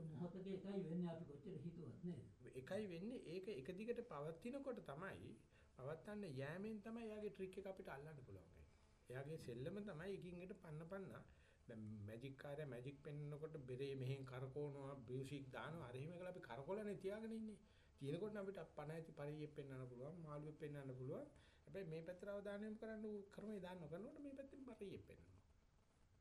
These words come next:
Speaker 2: ඉතින් මේ විදිහට මා-, හිතේ තියෙන මායාව තමයි, හිතේ මැජික් එක තමයි මේ දෙක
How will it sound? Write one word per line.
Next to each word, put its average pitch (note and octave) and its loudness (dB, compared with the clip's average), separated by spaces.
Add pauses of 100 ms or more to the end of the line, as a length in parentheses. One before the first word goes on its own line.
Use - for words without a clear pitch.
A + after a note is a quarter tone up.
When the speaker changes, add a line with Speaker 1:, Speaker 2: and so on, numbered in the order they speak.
(600)
Speaker 2:
ඉතින් D3+ -4
මේ B2+ 2
විදිහට G#3 0
මා-, C3+ -4 (100)
හිතේ C3 0
තියෙන E3 -2
මායාව C3 0
තමයි, A2+ -2 (160)
හිතේ C#3+ -4
මැජික් A#2 -4
එක G#3+ 0
තමයි C3+ -4 (680)
මේ D3+ 0 (440)
දෙක B2+ -2